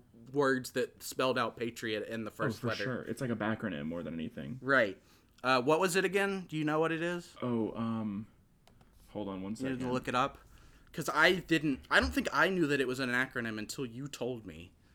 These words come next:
Speaker 2: Yeah, and I had only learned, okay, it's the Uniting and Strengthening America by Providing Appropriate Tools Required to Intercept and Obstruct Terrorism. So it's
Speaker 1: Right.
Speaker 2: the U S A Patriot Act.
Speaker 1: Okay.
Speaker 2: And that's hilarious. I,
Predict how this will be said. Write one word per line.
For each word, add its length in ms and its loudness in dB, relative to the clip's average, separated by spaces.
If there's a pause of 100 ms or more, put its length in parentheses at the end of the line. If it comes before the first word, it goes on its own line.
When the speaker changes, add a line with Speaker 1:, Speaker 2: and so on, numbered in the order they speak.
Speaker 2:
Yeah, 200 2
and 100 2
I 80 2
had 80 0
only 180 0
learned, 200 2
okay, 180 0
it's 140 -2
the 120 4
Uniting 640 4
and 160 2
Strengthening 720 0
America 640 2
by 200 0
Providing 640 2
Appropriate 680 0
Tools 380 0
Required 640 0
to 160 0
Intercept 540 0
and 160 0
Obstruct 560 -2
Terrorism. 640 -4 (260)
So 120 -6
it's 100 6
Speaker 1:
Right. 80 -4
Speaker 2:
the 80 6
U 260 6
S 220 4
A 140 4
Patriot 500 -2
Act. 440 -10
Speaker 1:
Okay. 420 -10 (380)
Speaker 2:
And 200 4
that's 320 -2 (420)
hilarious. 560 0 (100)
I, 220 2